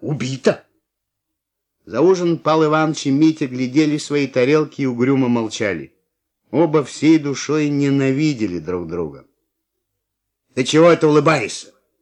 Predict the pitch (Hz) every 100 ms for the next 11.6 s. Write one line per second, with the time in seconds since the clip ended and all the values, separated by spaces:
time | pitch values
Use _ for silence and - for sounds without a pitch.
0 | _ _ 98 95 120 101 92 - 82 101
1 | 98 95 85 98 95 101 76 - _ _
2 | - 156 160 151 156 165 117 185 139 92
3 | 110 - 131 120 123 87 - 117 120 85
4 | - - _ _ _ _ _ _ _ _
5 | _ _ - 113 165 127 113 110 104 143
6 | 143 120 104 107 101 123 135 - 143 95
7 | 98 90 101 190 196 180 180 175 _ _
8 | _ _ - 113 - - 104 90 - 87
9 | 78 69 - _ _ _ _ - - -
10 | - - - - 156 175 - 185 190 208
11 | 196 185 - 170 113